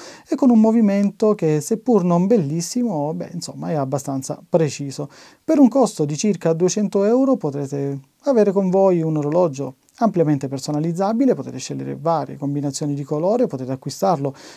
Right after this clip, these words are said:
con il suo bracciale in acciaio oppure con un bracciale in maglia milanese o ancora con un bracciale in gomma. Facilmente, come vi dicevo, personalizzabile, un orologio da utilizzare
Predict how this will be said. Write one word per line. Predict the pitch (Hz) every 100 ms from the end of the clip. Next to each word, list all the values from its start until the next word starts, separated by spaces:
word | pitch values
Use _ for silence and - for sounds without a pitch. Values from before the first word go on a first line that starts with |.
| _
con | - 240
il | 208
suo | 220 180
bracciale | 147 143 - 147 143
in | 180 165
acciaio | 180 175 220 240 262 262 -
oppure | 170 - 220 175
con | 139 170
un | 175 175 151
bracciale | 156 - 208 151
in | 139
maglia | 139 151
milanese | 175 226 240 208 220 247
o | 226
ancora | 254 233 135 175
con | 147
un | 139
bracciale | 156 185 - 131 143 175
in | 160 143 147 151
gomma. | 147 131 135 135
Facilmente, | - - _ - 226 233 240 170 139
come | 139 139
vi |
dicevo, | 143 180 139
personalizzabile, | 147 - 175 196 180 220 233 269
un | 165
orologio | 135 131 151 180 170
da | 127
utilizzare | 131 143 147 139 131 139